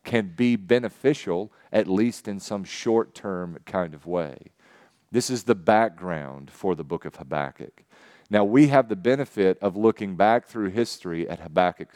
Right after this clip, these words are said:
at Habakkuk's experience. It seems that Habakkuk's prophetic ministry starts somewhere around six oh five or six hundred,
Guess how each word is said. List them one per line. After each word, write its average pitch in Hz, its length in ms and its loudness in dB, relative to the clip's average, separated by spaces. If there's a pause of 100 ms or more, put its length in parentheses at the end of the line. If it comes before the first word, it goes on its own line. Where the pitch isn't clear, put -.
(220)
at 87 160 -12
Habakkuk's 90 560 -2
experience. 82 680 -6 (280)
It - 60 -20
seems 98 300 -6
that 82 140 -4
Habakkuk's 87 600 -2
prophetic 90 460 -2
ministry 87 440 -8
starts - 380 -4
somewhere 87 500 -2 (320)
around 85 520 -4
six - 420 -8
oh 90 120 -2
five 85 520 0
or 76 80 -14
six - 380 -10
hundred, 76 400 -8